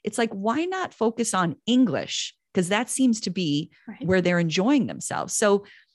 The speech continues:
Speaker 1: you know, I appreciate what you are doing with kids in that way, because their love of yoga will grow if they're given the freedom to appreciate it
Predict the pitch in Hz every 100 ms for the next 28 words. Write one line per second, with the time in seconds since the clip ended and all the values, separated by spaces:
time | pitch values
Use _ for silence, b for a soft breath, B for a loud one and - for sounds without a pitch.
0 | _ 226 185 147 147 _ - - - -
1 | 185 185 - 254 - 196 147 160 - 165
2 | 139 151 143 143 135 139 - 131 - 131
3 | 127 - - - 107 147 165 147 143 B
4 | B _ 175 170 180 220 226 190 180 175
5 | 170 165 156 156 - 160 196 147 135 -
6 | - 156 165 156 160 165 160 - - 214
7 | 220 185 151 151 147 143 - 247 214 -
8 | 117 64 - -